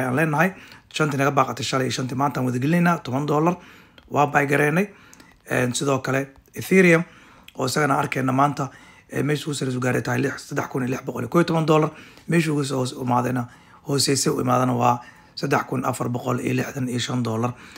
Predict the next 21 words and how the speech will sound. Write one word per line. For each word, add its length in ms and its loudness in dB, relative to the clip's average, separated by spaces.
Kadibna 320 -2
waxaan 180 -4
leenahay 280 -2
buy, 260 8
tobankii 340 -4
dollar 280 -2
ayaan 180 -4
wada 140 -6
gelinaynaa. 480 4
Kadibna 520 -2
waxaan 220 -2
u 60 -6
gudbaynaa, 540 -2
een, 240 -2
Chainlink, 440 4
oon 140 4
arkayna 340 2
meesha 300 2
ugu 60 -2
sareysa 380 0
tegay 320 2